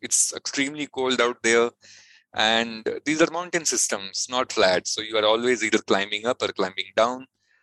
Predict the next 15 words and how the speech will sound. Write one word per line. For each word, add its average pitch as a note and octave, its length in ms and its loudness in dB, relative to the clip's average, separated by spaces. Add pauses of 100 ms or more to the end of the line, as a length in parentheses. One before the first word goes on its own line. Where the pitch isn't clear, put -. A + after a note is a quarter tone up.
(220)
Uh, A2 220 4
so C#3+ 160 -2
that C3 200 2
makes A2+ 240 0
it G#2+ 120 0
extremely G#2+ 400 -2
challenging. F2 500 -8 (680)
Um, F#2+ 440 2 (640)
and, B2+ 580 -2 (360)
uh, A#2 360 2
at A#2+ 180 0
the B2 100 2
same C#3+ 320 -2 (120)
time, D#3 320 -4 (460)
uh, A#2 360 -6